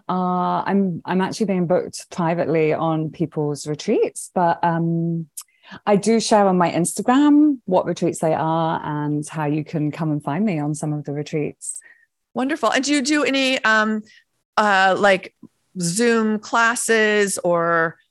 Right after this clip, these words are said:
Speaker 2: special seminars or anything like that as well that people can maybe check you out? <laughs>
Speaker 1: Yeah, once a month, I hold a Ju-, uh, a Zoom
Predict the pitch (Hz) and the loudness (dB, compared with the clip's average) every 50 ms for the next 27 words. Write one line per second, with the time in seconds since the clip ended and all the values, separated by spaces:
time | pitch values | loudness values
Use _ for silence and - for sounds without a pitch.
0 | _ _ _ _ - - - - - - - _ 240 208 208 - - 226 208 - | _ _ _ _ -10 -8 -8 -8 -10 -12 -4 _ 0 0 2 0 0 -2 -2 0
1 | - 220 202 208 220 214 208 202 208 208 196 208 196 196 196 196 202 196 202 196 | 0 0 0 2 2 2 2 2 2 2 0 0 -2 -4 -4 -4 -4 -4 -4 -4
2 | 190 - 196 190 190 196 185 190 196 190 190 190 202 196 202 196 - 196 196 196 | -4 -2 -2 0 0 0 0 2 2 2 4 2 2 0 -2 -2 -2 -2 0 -2
3 | 190 - 202 190 190 180 175 180 190 185 185 - _ _ _ _ _ _ _ - | -4 -2 -2 -2 -2 -2 0 -2 -2 -4 -4 -8 _ _ _ _ _ _ _ -6
4 | - 220 190 - - 190 185 185 202 220 - _ _ _ _ _ - 254 254 247 | -4 -4 -4 -2 -2 0 0 0 -2 -4 -6 _ _ _ _ _ -8 -8 -8 -2
5 | - - - 185 - 262 285 302 294 262 233 220 202 180 - - 120 - _ _ | 0 0 0 2 0 0 0 0 0 0 2 2 2 2 0 -2 -6 -12 _ _
6 | _ _ - 180 233 285 302 240 - - 262 247 240 214 202 202 196 - - 208 | _ _ 0 2 2 2 2 2 2 2 2 4 4 4 2 0 -2 -2 0 0
7 | 190 185 185 190 196 196 190 180 160 - 180 180 170 170 170 - - - 170 170 | 0 2 2 2 2 2 2 2 0 0 0 2 2 0 0 -2 -2 0 2 2
8 | 165 160 160 160 160 156 160 139 - 180 170 156 165 170 170 165 165 165 160 160 | 4 4 6 6 6 4 4 2 2 0 2 2 2 2 2 2 2 2 0 0
9 | 156 160 160 156 | -2 -2 -4 -8